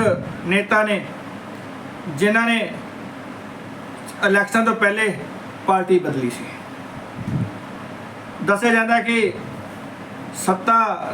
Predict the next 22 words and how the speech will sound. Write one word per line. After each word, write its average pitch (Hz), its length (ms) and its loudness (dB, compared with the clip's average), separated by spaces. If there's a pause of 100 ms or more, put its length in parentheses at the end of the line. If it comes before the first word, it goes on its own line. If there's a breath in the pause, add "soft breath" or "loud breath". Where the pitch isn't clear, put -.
ਦੇ 190 100 6
ਨਾਲ 220 180 6
ਸੰਬੰਧ 208 300 2
ਰੱਖਣ 208 220 2
ਵਾਲੇ 214 400 4 (680)
ਉਸ 196 140 4
ਨੇਤਾ 233 300 4
ਨੇ 240 140 4
ਸੋਚ 220 200 4
ਕੇ 233 100 6 (100)
ਪਾਰਟੀ 214 260 4
ਬਦਲੀ 220 320 4
ਸੀ 208 220 6 (760)
ਕਿ 226 60 0
ਸ਼ਾਇਦ 233 400 4 (220)
ਉਹਨਾਂ 220 240 6
ਨੂੰ 226 200 4 (140)
ਰਾਜਪੁਰੇ 202 440 6
ਤੋਂ 202 120 4
ਟਿਕਟ 180 260 2
ਮਿਲ 151 160 2
ਜਾਵੇ। - 360 -4